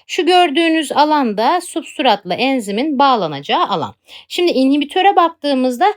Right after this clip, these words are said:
substratla aynı yüzeye sahip. Ne yapıyor bu inhibitör? Geliyor, buraya bağlanıyor.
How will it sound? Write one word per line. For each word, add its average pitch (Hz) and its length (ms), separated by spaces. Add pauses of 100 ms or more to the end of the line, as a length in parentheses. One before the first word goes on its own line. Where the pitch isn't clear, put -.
(140)
substratla 370 720
aynı 349 320
yüzeye 294 440
sahip. 156 420 (800)
Ne 285 120
yapıyor 359 340
bu 196 40
inhibitör? 185 640 (260)
Geliyor, 285 640
buraya 196 400
bağlanıyor. 285 720